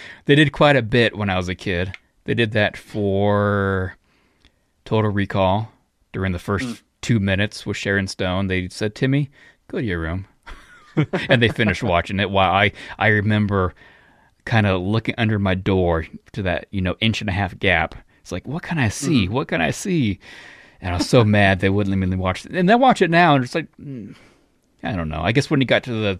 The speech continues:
Speaker 1: three-boobed lady, they probably
Speaker 2: Yeah.
Speaker 1: would have kicked me out <laughs> anyways.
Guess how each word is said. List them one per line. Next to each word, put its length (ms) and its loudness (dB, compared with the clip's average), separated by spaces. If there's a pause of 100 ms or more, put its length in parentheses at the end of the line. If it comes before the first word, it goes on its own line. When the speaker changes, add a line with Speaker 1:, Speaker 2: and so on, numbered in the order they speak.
Speaker 1:
three-boobed 840 -4 (480)
lady, 380 -2
they 140 -4
probably 300 2
Speaker 2:
Yeah. 60 2
Speaker 1:
would 120 4
have 140 0
kicked 280 -2
me 100 2
out 200 2
<laughs> 40 -6
anyways. 920 -4